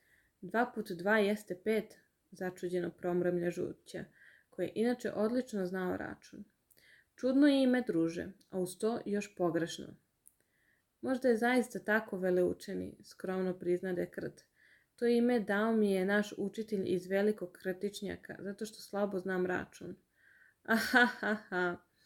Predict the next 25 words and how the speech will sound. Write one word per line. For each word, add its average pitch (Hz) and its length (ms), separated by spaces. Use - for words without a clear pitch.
uskliknu 196 580
žuća, - 460
„sad 233 340
razumem. 180 640
Ti 247 160
si 233 160
dakle 208 500
nekakav 190 560
opasan 220 640
račundžija.” 175 840
„Tako 226 340
je, 220 120
premudri. 180 580
A 202 120
ko 269 140
ste 269 220
vi, 269 300
ako 185 240
smem 190 300
da 175 140
znam? 180 420
Nikad 196 380
još 247 180
ne 226 140
videh 226 280